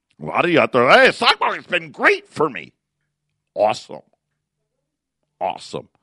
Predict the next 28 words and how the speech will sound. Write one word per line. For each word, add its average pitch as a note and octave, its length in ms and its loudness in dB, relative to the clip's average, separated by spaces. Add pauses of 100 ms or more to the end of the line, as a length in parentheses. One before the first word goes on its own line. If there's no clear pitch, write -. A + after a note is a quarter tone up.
(640)
But - 180 -6
you C3+ 140 -4
also D3 500 0
know G2 380 -4 (1600)
stove's C3 460 2
getting - 260 -8
hot. - 540 -8 (1300)
And F#2 120 -14
for G#2 140 -4
whatever C#3 500 0
reason, G#2+ 640 -4 (420)
we G#2 160 -4
just D#3+ 280 -2
have C3 280 0
this A#2 180 -4
propensity G#2+ 800 -6
to D2+ 100 -12
keep - 320 -10
wanting G2+ 360 -4
to E2 80 -12
touch - 400 -8
the D#2 140 -10
hot F2+ 260 -10
stove, D#2+ 520 -8
right? E2 260 -10 (200)
Can't A3+ 320 2
help F#3 260 2
it, C2+ 160 -14